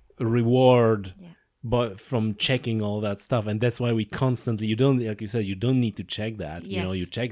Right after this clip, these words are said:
Speaker 1: you checked that damn Twitter five minutes ago. Why are you on the phone again?
Speaker 2: Yeah.
Speaker 1: But just, just to just, "Oh, there's a new,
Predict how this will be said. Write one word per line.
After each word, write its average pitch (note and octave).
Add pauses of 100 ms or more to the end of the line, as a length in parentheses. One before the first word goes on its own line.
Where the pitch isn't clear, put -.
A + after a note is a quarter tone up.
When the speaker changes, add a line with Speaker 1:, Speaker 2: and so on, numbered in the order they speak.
(160)
Speaker 1:
you G2+
checked C3+
that F#2
damn G#2
Twitter A2
five A2
minutes A2
ago. G#2
Why G2+
are G#2+
you G#2
on G#2+
the F#2+
phone A2
again? F#2+
Speaker 2:
Yeah. D#3 (380)
Speaker 1:
But A#2
just, A2+
just A2+
to B2+
just, G#2+
"Oh, C#3
there's C3
a -
new, D#3+